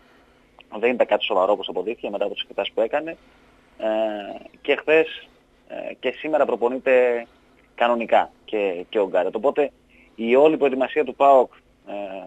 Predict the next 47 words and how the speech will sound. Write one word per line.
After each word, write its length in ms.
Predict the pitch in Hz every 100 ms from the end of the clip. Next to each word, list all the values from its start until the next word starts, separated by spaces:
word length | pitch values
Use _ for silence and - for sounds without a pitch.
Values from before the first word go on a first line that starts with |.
| 90 - -
για 200 | 95 110
το 80 | 104
παιχνίδι 300 | 107 127 127
με 60 |
το 60 | 117
Λαύριο 200 | 131 127
μετά 120 | 117
τη 60 | 123
διακοπή, 420 | 107 107 170 175 _ _ _ - _ _ -
ε, 260 | - -
είναι 120 | 139 139
έτσι 160 | 135
προβληματική. 720 | - 127 123 120 113 - 104 - _ _ -
Ε, 60 | 95 92 90 - 92 - - _ -
με, 100 | 92 - 95
με 80 | 101
θέματα, 460 | 127 147 151 135
με, 220 | 120 110 101 95 92 87 85 _ _ _ -
με 80 | 107
παίχτες 300 | 131 127 -
που 80 | 120
λείπανε, 360 | 143 143 135 - _ -
με 80 | 117
παίχτες 180 | 143 131
που 60 |
μπορεί 120 | 139
και 60 | 156
να 80 | 135
λείψουν 280 | 160 - 90
κιόλας, 180 | 98 90
γιατί 220 | 110 107
δεν 80 | 117
μπορούμε 200 | 110 101
να 60 | 90
το 60 |
αποκλείσουμε 320 | 90 104 -
αυτό 100 | 92 -
το 60 |
ενδεχόμενο, 420 | 98 95 175 180 - _ _ _ _
αλλά 340 | 147 147 151 147 143 143 135 -
σίγουρα 160 | - 147
η 0 |
προετοιμασία 360 | 131 120 120 151
έχει 140 | 143
γίνει 200 | 123 147
με 100 | 139
διάφορα 420 | 117 139 - 123